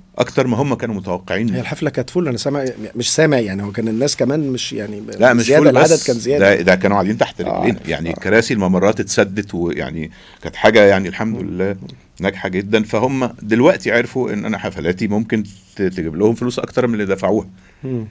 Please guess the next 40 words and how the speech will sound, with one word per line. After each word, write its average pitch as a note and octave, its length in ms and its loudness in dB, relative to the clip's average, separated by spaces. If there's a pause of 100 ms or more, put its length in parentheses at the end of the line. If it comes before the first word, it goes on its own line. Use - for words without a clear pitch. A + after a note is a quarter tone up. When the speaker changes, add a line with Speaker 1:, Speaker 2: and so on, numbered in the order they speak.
(200)
Speaker 1:
فممكن D#3 500 6
يتحملوا C#3 520 2
معايا F#2 260 -2
حكاية F#2 320 -6
الموزعين، D2+ 640 -6
لأنه E2+ 420 -6 (320)
كل D3+ 180 6
الأجور C#3 320 2
كمان A#2 260 -4
غليت G#2+ 320 -6
قوي A2 160 -4
دلوقتي. - 360 -16 (180)
Speaker 2:
مم. C3 260 -4 (260)
Speaker 1:
يعني E2 300 -4
ال-، F2+ 180 -4 (120)
ال-، E2+ 240 -6
الموسيقي F2+ 580 -2
اللي G2+ 140 -2
كان A2 580 4
ب-، F2+ 320 -2
مثلًا G2+ 400 -2
بياخد G#2+ 320 -2
في - 60 -16
الحفلة G#2+ 360 -6
خمسة G#2 300 -8
آلاف G2+ 160 0
جنيه، F2+ 220 -4
دلوقتي G#2 320 -4
خمستاشر F#2+ 560 -4 (180)
ألف F#2+ 200 -2
وعشرين F2 440 -4
ألف. F#2 60 0
Speaker 2:
اللي C3 160 2
هو D3 100 4
ميزانية D3+ 400 0
أغنية D3 300 0
زمان A2+ 380 -6
مثلًا. G2+ 260 -10
Speaker 1:
مثلًا. A#2 380 4
Speaker 2:
أصلًا. G2 280 -2